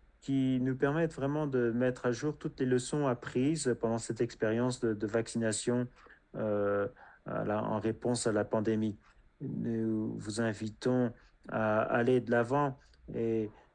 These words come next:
à vraiment, euh, euh, faire, euh, avancer ce, euh, cet objectif global d'immunisation mondiale. Maintenant, nous allons avoir une discussion, une session de questions-réponses. Je vois qu'il y a grand nombre de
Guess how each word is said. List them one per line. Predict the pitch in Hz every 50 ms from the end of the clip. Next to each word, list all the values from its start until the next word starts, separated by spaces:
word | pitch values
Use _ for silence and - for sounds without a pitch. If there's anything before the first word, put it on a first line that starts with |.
| _ - -
à | 90 113 113 107
vraiment, | 101 107 120 131 131 135 139 139 135 131 123 120 113 -
euh, | 110 - 113 110 107 107 - - - - - - - - - - - -
euh, | - - 117
faire, | 110 - - 135 131 123 113
euh, | 120 117 113 113 -
avancer | - 127 120 113 123 123 123 - - 147 143 131 131 - - - - - -
ce, | - - - - - - 117 110 110 110 107 107 110 - - - -
euh, | 123 120 113 110 110 107 107 107 107 110 - - - -
cet | - - - 113 -
objectif | 120 98 104 110 - - 147 123 107
global | - 120 113 104 127 127 120 110
d'immunisation | 107 110 110 110 107 98 110 107 104 - - 117 113 104 95 - -
mondiale. | 113 110 104 104 110 104 95 90 - _ _ _ - - _ _ _ _ _ _ _ _ _ _ _ _ _ _ _ - - _ _ _ -
Maintenant, | 107 107 107 107 - - 135 135 143
nous | 139 131 120 127
allons | 120 113 110
avoir | 110 104 120 113 110
une | 113 113 113
discussion, | 107 117 127 123 - - 135 131 - - 160 202 220 - -
une | 117 -
session | - 127 113 - - 131 123
de | 110 101 107 104 104 101 104 104 - -
questions-réponses. | - 120 107 - - 123 113 113 113 110 - 143 165 160 -
Je | 123
vois | 117 120 120
qu'il | - - 110 104
y | 110
a | 104 95 - - - - - - - -
grand | - 101 113 120
nombre | 120 127 127 127 120 104 - 120 110
de | 101 104 110 107 107 104 101